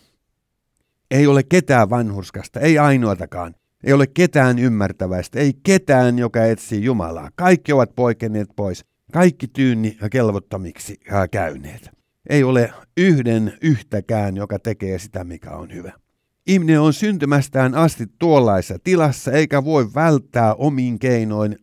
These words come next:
Jumalan iankaikkista tuomiota, joka vääjä-,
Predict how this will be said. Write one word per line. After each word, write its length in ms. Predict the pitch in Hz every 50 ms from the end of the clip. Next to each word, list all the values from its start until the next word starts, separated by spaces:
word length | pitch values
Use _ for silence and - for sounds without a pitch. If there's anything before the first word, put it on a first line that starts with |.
| - 117 120
Jumalan 380 | 127 131 120 107 107 104 104 113
iankaikkista 720 | 123 117 107 - - 104 95 87 85 - - - - 95 -
tuomiota, 600 | - 170 165 165 156 143 139 135 123 123 131 117 - - _ _ _ _ -
joka 260 | 123 117 120 113 107
vääjä-, 380 | 139 151 156 151 147 139 127